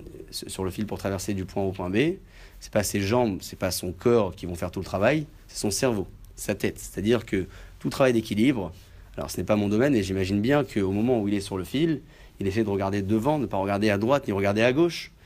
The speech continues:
Le fait de regarder dans le vide, ça risque de le pousser d'un côté ou de l'autre. Donc tout le travail d'équilibre provient d'où ? Provient de la tête, provient du cerveau, qui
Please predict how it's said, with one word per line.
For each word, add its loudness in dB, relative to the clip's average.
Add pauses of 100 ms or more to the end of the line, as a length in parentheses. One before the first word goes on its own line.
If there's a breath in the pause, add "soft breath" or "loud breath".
(200 soft breath)
Le -10
fait 2
de 4
regarder 4
dans 4
le 4
vide, -2
ça -2
risque 0
de 0
le 2
pousser -2 (300 loud breath)
d'un 0
côté 0
ou 2
de 0
l'autre. 4
Donc 0 (320 loud breath)
tout -4
le 4
travail 4
d'équilibre 0 (380 loud breath)
provient 2
d'où ? 0
Provient 0
de 4
la 2
tête, -10
provient 2 (360 loud breath)
du -2
cerveau, 0 (320)
qui -2